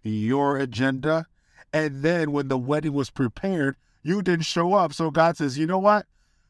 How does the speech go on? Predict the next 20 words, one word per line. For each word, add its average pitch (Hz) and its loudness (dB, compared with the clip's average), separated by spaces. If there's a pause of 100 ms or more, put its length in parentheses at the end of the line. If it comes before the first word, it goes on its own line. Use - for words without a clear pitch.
(240)
Forget 160 0
all 151 4
of 127 0
y'all 82 -2 (1600)
who 185 2
received 208 2
the 170 0 (100)
invitation. 107 -4 (2250)
I'm 240 6
gonna 214 0
go 180 0
invite 151 0
the 139 -2
folks 185 -2 (300)
who 202 -4 (260)
you 165 0
wouldn't 180 0
have 131 2
invited 101 0
before, 90 -8